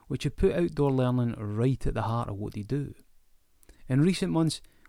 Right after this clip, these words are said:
we've seen outdoor learning adopted more rapidly by schools as part of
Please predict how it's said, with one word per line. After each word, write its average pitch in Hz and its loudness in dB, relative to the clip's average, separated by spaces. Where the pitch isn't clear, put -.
we've 107 -4
seen 190 -2
outdoor 147 -2
learning 104 -4
adopted 117 -6
more 110 -4
rapidly 110 -4
by 104 -6
schools 104 -6
as - -10
part 95 -6
of - -16